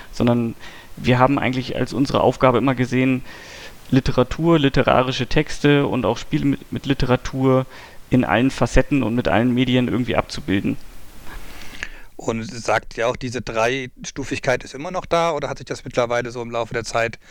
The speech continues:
Speaker 2: doch mehr oder weniger in eine Richtung verschoben?
Speaker 1: Ähm, nein, es gibt,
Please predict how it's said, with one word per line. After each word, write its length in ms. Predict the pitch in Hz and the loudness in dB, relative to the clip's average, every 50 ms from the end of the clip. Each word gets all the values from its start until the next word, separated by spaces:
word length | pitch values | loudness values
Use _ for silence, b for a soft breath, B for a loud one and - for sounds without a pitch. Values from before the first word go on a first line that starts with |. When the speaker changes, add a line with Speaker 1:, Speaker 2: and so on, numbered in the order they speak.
| B B B B B B | B B B B B B
Speaker 2:
doch 180 | 127 117 - | -2 -2 -2
mehr 160 | 117 117 117 | -2 -4 -2
oder 140 | 117 117 110 | 0 -2 -2
weniger 180 | 110 110 113 110 | -2 -4 -4 -4
in 80 | 110 | -4
eine 240 | - 110 107 107 113 | -4 -6 -8 -8 -8
Richtung 220 | 107 - - 117 - | -8 -8 -10 -10 -10
verschoben? 420 | - - - 117 104 104 104 107 - - - - - - - B B B B B B B B B B - - B B B B B B B B B B B B - | -10 -10 -8 -8 -8 -8 -8 -10 -14 -18 -20 -20 -20 -20 -20 B B B B B B B B B B -14 -12 B B B B B B B B B B B B 2
Speaker 1:
Ähm, 380 | - 127 127 123 127 127 123 - | 4 4 4 4 4 2 0 0
nein, 200 | - 127 135 151 | 2 4 4 4
es 140 | 180 165 170 | 4 2 -2
gibt, 220 | 165 - - - | -4 -4 -6 -6